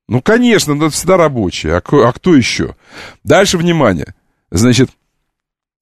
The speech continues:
факт нападения, грабитель скрылся с места происшествия. То есть один человек, ну, не знаю, один человек может такое провести? Грабитель был одет в плащ, тогда он должен стоять, тогда дом Бельянинова должен стоять, э, не,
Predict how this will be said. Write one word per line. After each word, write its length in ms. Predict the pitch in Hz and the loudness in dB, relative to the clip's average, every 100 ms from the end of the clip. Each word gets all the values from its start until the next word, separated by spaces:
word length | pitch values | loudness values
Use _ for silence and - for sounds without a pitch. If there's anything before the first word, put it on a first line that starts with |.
| - | -14
факт 280 | - 135 - | -2 -2 0
нападения, 560 | 120 120 110 110 131 117 | -2 0 2 4 2 4
грабитель 420 | 107 110 127 113 | 2 2 2 0
скрылся 380 | - 123 123 101 | 0 0 2 0
с 40 | |
места 220 | 110 107 | 0 -2
происшествия. 400 | 95 98 92 - | -2 -2 -2 -4
То 100 | - 110 | -4 -4
есть 120 | - | -2
один 360 | 143 143 156 226 | -2 0 0 0
человек, 680 | - 165 151 131 90 - _ _ | 2 2 2 2 -2 -8 _ _
ну, 80 | - | -8
не 80 | 95 | -6
знаю, 220 | 90 87 | -2 0
один 200 | 92 127 | 0 0
человек 220 | 113 - | 0 0
может 220 | 123 147 - | 0 0 -2
такое 260 | - 82 | -4 -4
провести? 480 | - 80 78 - 71 _ _ _ _ _ _ _ | -4 -6 -6 -8 -12 _ _ _ _ _ _ _
Грабитель 540 | - 131 147 208 180 135 | -2 0 2 2 2 2
был 200 | 156 160 | 2 4
одет 360 | 131 117 156 | 2 2 0
в 80 | - | 0
плащ, 280 | - 127 120 | 0 2 2
тогда 280 | 120 113 165 | -2 0 2
он 140 | 180 | 2
должен 260 | 147 143 135 | 0 0 -2
стоять, 480 | - 131 147 165 - 104 | 0 2 4 2 -2 -4
тогда 360 | 135 131 135 117 | -2 0 2 0
дом 220 | 113 113 | 0 0
Бельянинова 500 | 104 110 151 185 127 | 0 0 0 2 2
должен 280 | 101 110 113 | 2 2 0
стоять, 560 | - 113 107 80 - - | 2 4 4 2 -2 -2
э, 200 | 95 98 | 0 2
не, 400 | 104 147 143 | 2 2 2